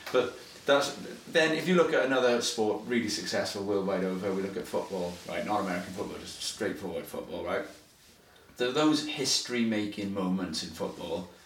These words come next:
when, like, seasons get ended in the last second of the season, you know, like Michael Thomas's goal in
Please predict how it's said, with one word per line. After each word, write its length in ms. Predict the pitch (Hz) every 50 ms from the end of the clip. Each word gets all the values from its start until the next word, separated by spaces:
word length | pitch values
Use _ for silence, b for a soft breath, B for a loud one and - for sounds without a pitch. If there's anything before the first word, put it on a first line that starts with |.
| B B B B B B B -
when, 240 | 104 107 101 101 98
like, 200 | 98 98 - -
seasons 480 | - - 110 104 101 95 98 98 92 90
get 180 | - 92 87
ended 440 | 90 90 87 87 90 90 92 85 80
in 120 | 87 85 85
the 60 | 85
last 420 | 82 80 80 80 92 - - - -
second 420 | - - - - - 90 87 87
of 60 | 90 90
the 80 | 90
season, 440 | 90 - 87 85 87 87 90 90 87
you 80 | 87 85
know, 80 | 85
like 140 | 85 85 87
Michael 320 | 92 90 90 90 - 95
Thomas's 480 | 90 - - 92 90 90 90 - 95 90
goal 340 | - - 90 87 85 85 87
in 140 | 87 87